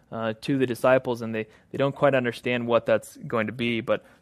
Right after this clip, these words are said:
over the next few weeks, we'll see that those, those, uh, prophecies, those predictions about himself are coming true.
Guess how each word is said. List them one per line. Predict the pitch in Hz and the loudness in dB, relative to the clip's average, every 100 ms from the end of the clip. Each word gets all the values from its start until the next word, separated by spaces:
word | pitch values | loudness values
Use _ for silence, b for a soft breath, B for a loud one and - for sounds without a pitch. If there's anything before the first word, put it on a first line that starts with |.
| - | -2
over | 131 | 0
the | 127 | 4
next | 135 131 - - | 2 2 -4 -10
few | - 131 | -2 2
weeks, | 135 131 - | 2 2 0
we'll | 127 | -4
see | - 143 135 | -2 0 0
that | 127 | 2
those, | 131 127 123 - b b | 2 2 0 -10 b b
those, | 123 120 120 - | -4 -2 -4 -10
uh, | - 120 117 113 101 | -10 -6 -4 -6 -8
prophecies, | - 139 143 - 135 127 | -2 0 0 0 -2 -2
those | 117 | -4
predictions | - 131 147 - 139 | -6 -2 0 0 -4
about | 127 123 | 2 2
himself | 120 120 - 135 127 - b b | 2 -2 4 4 4 0 b b
are | 120 | -4
coming | - 139 127 113 | -2 -4 -4 -6
true. | - 135 120 117 | -2 0 0 -2